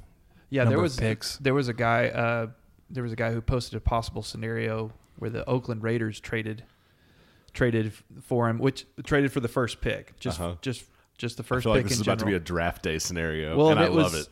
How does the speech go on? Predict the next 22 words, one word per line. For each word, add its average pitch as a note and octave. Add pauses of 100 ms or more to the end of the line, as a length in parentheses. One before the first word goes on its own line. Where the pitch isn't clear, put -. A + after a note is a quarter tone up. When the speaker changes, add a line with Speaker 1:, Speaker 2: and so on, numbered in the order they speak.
(160)
Speaker 1:
it D#3+
was, F#3
uh, B2+ (460)
I, A#2
I B2+
think E3
you E3+
got D3 (880)
two D#3
or D#3
three C#3 (220)
picks D3
in A#2
this C3
draft, C#3+
and B2
then A2
two C3+
more B2
in A2
the A2+
next, -